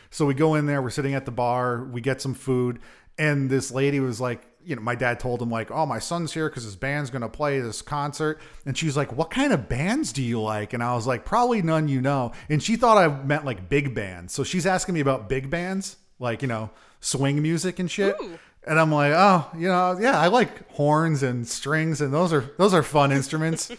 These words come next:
Speaker 2: <laughs>
Speaker 1: Um, but yeah, it, it was very funny. She just thought that concert, like, I was a real musician and not just playing power chords for
Speaker 2: <laughs>
Speaker 1: twenty minutes at a Masonic Temple on a Tuesday night with a Nirvana cover band with an eight-year-old bass player.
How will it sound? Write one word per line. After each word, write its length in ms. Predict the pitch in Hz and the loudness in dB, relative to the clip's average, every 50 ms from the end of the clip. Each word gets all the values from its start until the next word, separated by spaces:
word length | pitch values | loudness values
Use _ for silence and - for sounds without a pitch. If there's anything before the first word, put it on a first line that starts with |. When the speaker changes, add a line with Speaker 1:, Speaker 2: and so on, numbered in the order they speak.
| - - 262 | -14 -18 -18
Speaker 2:
<laughs> 160 | - _ - | -18 _ -6
Speaker 1:
Um, 500 | - 127 127 127 123 123 123 120 117 - - - - - - _ _ | 0 2 4 4 4 4 2 0 -2 -6 -10 -18 -20 -20 -20 _ _
but 140 | 127 131 127 | -4 -4 -2
yeah, 260 | 120 113 101 101 110 | -2 -4 -4 -4 -2
it, 140 | 127 143 143 | -2 0 2
it 20 | |
was 160 | 147 139 120 | 2 2 2
very 240 | 117 139 135 120 113 | 2 2 2 2 0
funny. 320 | 101 - 120 113 110 107 104 | -2 -6 -8 -8 -6 -8 -8
She 140 | - - 117 | -10 -8 -6
just 200 | 120 117 - - | -6 -6 -6 -4
thought 220 | 120 113 113 104 | -2 -2 -2 -2
that 220 | 117 101 - - - | -6 -10 -10 -12 -10
concert, 460 | - 120 117 113 110 - 110 104 110 | -8 -6 -6 -6 -6 -8 -10 -10 -8
like, 120 | 110 104 113 | -8 -6 -4
I 60 | 110 | -4
was 140 | 113 110 107 | -4 -4 -4
a 60 | 107 | -6
real 300 | 95 92 110 113 117 110 | -6 -6 -6 -6 -4 -4
musician 540 | 110 107 101 92 113 110 - - 123 101 101 | -6 -8 -8 -8 -8 -8 -6 -6 -8 -8 -8
and 80 | 104 | -8
not 240 | 107 107 107 107 104 | -6 -4 -6 -6 -6
just 220 | - 113 101 - | -8 -10 -10 -8
playing 320 | - - 120 107 107 104 98 | -8 -8 -6 -6 -8 -6 -4
power 340 | - 117 113 117 117 110 107 | -2 0 0 0 -2 -2 -4
chords 420 | - - 107 101 101 104 95 - | -6 -6 -6 -6 -6 -6 -8 -10
for 380 | - - 101 98 98 98 107 247 | -8 -8 -6 -6 -6 -6 -8 -10
Speaker 2:
<laughs> 80 | - | -10
Speaker 1:
twenty 320 | - - 120 117 123 117 113 | -10 -8 -6 -6 -6 -6 -6
minutes 400 | 117 113 113 113 113 - - - - - - - - - - | -6 -6 -6 -6 -6 -8 -10 -12 -14 -20 -20 -20 -20 -8 2
at 160 | 160 147 160 | 4 6 6
a 40 | 165 | 8
Masonic 680 | 160 156 143 - - - 165 147 139 139 143 135 - | 6 4 2 2 4 4 6 6 6 4 2 0 -2
Temple 360 | - - 147 139 135 131 127 120 | -2 -2 0 0 0 0 0 2
on 160 | 123 123 117 | 2 0 -2
a 60 | 113 | -4
Tuesday 500 | - - 143 143 135 127 113 143 123 113 | -6 -2 -2 0 0 0 0 -2 -2 -2
night 400 | 113 120 120 123 120 123 135 - - - - - - | -2 -2 -2 -2 -2 -4 -6 -10 -14 -14 -14 -2 2
with 120 | 143 147 156 | 4 4 4
a 40 | |
Nirvana 480 | 143 139 131 127 127 139 143 143 139 131 | 4 4 2 4 4 4 4 4 2 0
cover 340 | 135 - 143 143 131 135 131 | 0 2 2 4 4 4 2
band 320 | 117 123 117 117 123 117 | 2 0 -2 -2 -2 -4
with 100 | 120 120 | -2 -4
an 120 | 123 120 127 | -4 -4 -4
eight-year-old 600 | 127 127 135 135 - 117 113 117 117 117 113 104 | -4 -6 -6 -4 -4 -4 -2 -2 -2 -2 -4 -4
bass 280 | 98 117 113 120 113 - | -4 -4 -4 -4 -4 -6
player. 360 | - 113 104 98 101 104 104 | -8 -8 -8 -8 -8 -10 -10